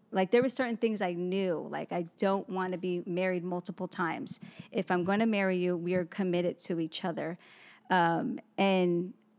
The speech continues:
I had babies, and I didn't want that to be the reason why I got married. Let me know that I love you, even though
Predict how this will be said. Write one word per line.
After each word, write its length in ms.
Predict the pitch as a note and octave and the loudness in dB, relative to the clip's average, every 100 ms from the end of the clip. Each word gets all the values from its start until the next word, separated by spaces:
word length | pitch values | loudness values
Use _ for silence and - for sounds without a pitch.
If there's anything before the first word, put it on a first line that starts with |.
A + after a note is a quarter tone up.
| _ _ _ | _ _ _
I 80 | F#3 | 0
had 260 | G3 F#3+ F#3+ | 4 4 6
babies, 640 | F#3+ F#3 F3+ G3 G#3 - _ | 4 4 4 2 0 -8 _
and 160 | F#3 F3+ | 0 2
I 80 | |
didn't 280 | F3+ G3 G3+ | 4 2 2
want 200 | G3 F#3+ | 0 0
that 140 | F#3+ F#3 | 0 -2
to 80 | F#3 | -2
be 120 | F#3+ | -2
the 120 | F3+ | -2
reason 400 | F#3 F#3+ F3+ F3+ | -2 -2 0 0
why 140 | F3 | 0
I 60 | E3+ | 0
got 200 | E3 D3+ | -2 -4
married. 580 | E3+ E3+ E3+ D3 G2+ - - - | -2 0 0 -2 -8 -10 -14 -4
Let 280 | F3 F#3 - | 2 2 2
me 240 | F#3+ F#3+ | 0 2
know 360 | F#3 F#3+ G3+ G#3 | 2 4 4 4
that 100 | G3 | 2
I 100 | F3+ | 0
love 360 | F3+ F#3 F3+ | 0 0 0
you, 100 | F3 | 0
even 300 | F3 F3+ F#3+ | 0 0 0
though 280 | F#3+ F#3+ F3+ | 2 4 2